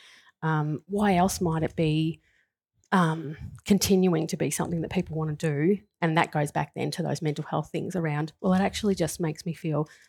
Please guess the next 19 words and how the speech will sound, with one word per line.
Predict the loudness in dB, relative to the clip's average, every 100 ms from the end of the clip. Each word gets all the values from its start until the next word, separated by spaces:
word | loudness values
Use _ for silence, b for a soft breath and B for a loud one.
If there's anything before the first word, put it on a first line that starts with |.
| b -2
less | 0
stressed. | 0 -2 -2 -4 -8
I | -6
feel | 0 2
like | 2 0
I | -6
fit | -4 -2
in. | -2 -4
I |
feel | -4 0
like | 0 0
I'm | -4
just | -4 -4
sort | -4
of | -4
being | -6 -4
one | -4 -2
of, | -4 -6 b b b b -2
um, | -2 -2 -6